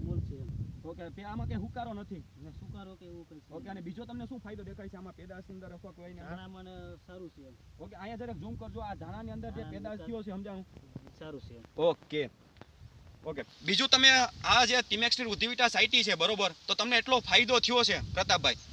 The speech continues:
Speaker 2: તો આવું અત્યારે ખેડૂતને સમજાણું કે માર્કેટની અંદરથી એવી ઘણી દવા લે છે અને એ છતાં એને ફાયદો નથી થતો અને એ એના રૂપિયા નાખે છે. કેમ કે ખેડૂત મિત્રો વધુ પડતા એનું જે પાકનું ઉત્પાદન હોય એમાં પચાસ ટકા એને ખર્ચો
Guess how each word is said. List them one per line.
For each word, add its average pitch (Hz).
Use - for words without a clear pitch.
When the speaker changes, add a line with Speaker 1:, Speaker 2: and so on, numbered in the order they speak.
Speaker 2:
તો 220
આવું 247
અત્યારે 247
ખેડૂતને 247
સમજાણું 233
કે 240
માર્કેટની 214
અંદરથી 240
એવી 247
ઘણી 190
દવા 226
લે 185
છે 202
અને 208
એ -
છતાં 214
એને 214
ફાયદો 202
નથી 214
થતો 196
અને 208
એ 202
એના 196
રૂપિયા 185
નાખે 156
છે. -
કેમ 220
કે 226
ખેડૂત 226
મિત્રો 240
વધુ 202
પડતા 233
એનું 233
જે 226
પાકનું 214
ઉત્પાદન 220
હોય 226
એમાં 220
પચાસ 220
ટકા 226
એને 220
ખર્ચો 226